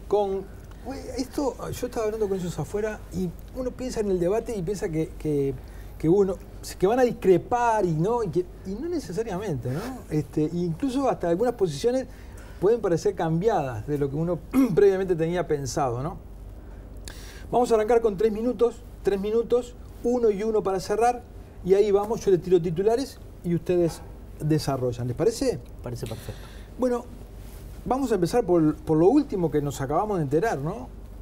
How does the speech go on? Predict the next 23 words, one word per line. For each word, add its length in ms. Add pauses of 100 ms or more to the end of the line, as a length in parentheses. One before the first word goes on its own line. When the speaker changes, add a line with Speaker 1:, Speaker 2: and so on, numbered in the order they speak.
(440)
Speaker 1:
Unas 240
cifras, 500 (380)
eh, 560
realmente 640
impresionantes, 880 (140)
divulgó 320
el 60
Ministerio 320
del 80
Interior, 500 (440)
cincuenta 520
por 160
ciento 500
y 60
cuarenta 480
por 160
ciento 200
de 60
la 80
rapiña 300
y 80
el 80
homicidio. 720